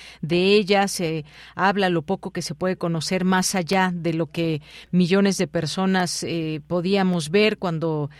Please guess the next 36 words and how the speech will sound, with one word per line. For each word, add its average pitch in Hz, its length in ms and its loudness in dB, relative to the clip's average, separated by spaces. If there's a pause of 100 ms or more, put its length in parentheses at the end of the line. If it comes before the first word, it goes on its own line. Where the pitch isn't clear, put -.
(180)
salía 185 580 2
en 165 140 0
algunas, 170 720 -2
en 156 140 -6
algunos 165 360 -2
protocolos 180 840 -2
y 165 60 -2
demás, 180 500 -2
o 165 60 -4
cuando 156 440 -4
recibía 170 800 -2 (320)
a 165 140 -2
sus - 260 -4
invitados, 214 640 2
que 180 100 -2
fueron, 214 380 -2
pues, - 380 -6
gente 180 680 0 (260)
de 156 200 0
todo 190 340 4
el 175 80 2
mundo 190 500 4
durante 160 420 -4
todo 185 320 0
este, 170 600 0
durante 151 500 -4
todo 190 220 0
este - 240 -2
tiempo, 196 480 2 (340)
pero 185 380 2
así 190 320 -2
se 233 180 0
le 202 220 0
describe, 180 680 0
un 180 160 2
tanto, 190 680 0